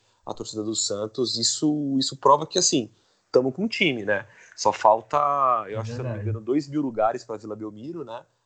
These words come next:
Speaker 1: lotar pro
Speaker 2: É,
Speaker 1: próximo
Speaker 2: talvez,
Speaker 1: jogo.
Speaker 2: talvez quando sair o programa já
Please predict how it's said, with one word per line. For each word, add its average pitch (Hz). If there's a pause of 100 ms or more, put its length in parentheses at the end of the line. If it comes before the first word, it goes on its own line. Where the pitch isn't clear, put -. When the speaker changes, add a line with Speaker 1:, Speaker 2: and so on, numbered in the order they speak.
(100)
Speaker 1:
lotar 113
pro -
Speaker 2:
É, -
Speaker 1:
próximo -
Speaker 2:
talvez, 175
Speaker 1:
jogo. 165 (520)
Speaker 2:
talvez 151
quando 170
sair 156
o 151
programa 151
já 185